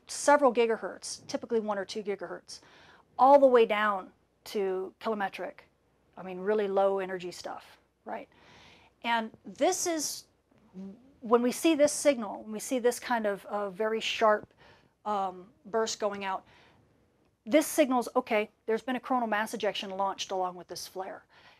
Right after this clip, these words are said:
And so that's what we, oftentimes when you hear type three, type three, that's when you know a, a decent sized, uh, coronal mass ejection is coming. And it is, it's a big radio burst that, that ends up lasting. It can last, actually, the, they so, show the type three only lasting a few minutes, but in actuality, the type three can last quite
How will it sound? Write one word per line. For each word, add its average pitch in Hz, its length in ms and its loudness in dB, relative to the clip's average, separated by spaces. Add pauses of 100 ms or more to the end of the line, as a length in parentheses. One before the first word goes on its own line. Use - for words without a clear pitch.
(120)
And 185 100 -12
so 196 220 2 (100)
that's 240 280 6
what 240 100 0
we, 226 220 -2 (320)
oftentimes 226 560 2
when 208 80 -4
you 208 80 -8
hear 220 200 2
type 247 260 -4
three, 262 240 -2
type 233 240 -4
three, 233 220 -2
that's 226 220 0
when 269 100 -2
you 254 100 0
know 214 300 -2
a, 220 40 -4
a 190 40 -4
decent 233 400 -6
sized, 196 440 -2 (340)
uh, 208 160 0
coronal 208 300 -6
mass 190 240 -2
ejection 180 340 -10
is 156 100 -16
coming. 175 300 -12 (360)
And 240 140 2
it 269 120 6
is, 269 260 4
it's 196 140 -8
a 190 80 -2 (160)
big 262 240 4
radio 262 240 4
burst 233 340 2
that, 190 220 -4 (420)
that 196 280 0 (360)
ends 254 140 2
up 240 160 4
lasting. 220 420 2
It 208 100 -4
can 220 120 -6
last, 233 300 4
actually, 226 240 0
the, 196 180 -4
they 214 140 -2
so, 269 280 4
show 311 220 6
the 247 60 4
type 233 220 -2
three 226 220 2
only 208 160 -2
lasting 202 360 0
a 180 40 -8
few 226 220 -8
minutes, 202 380 -6
but 190 140 -10
in 196 80 -6
actuality, 196 580 -2
the 175 80 -14
type 190 220 -8
three 190 180 -10
can 196 140 -14
last 185 280 -8
quite 190 240 -4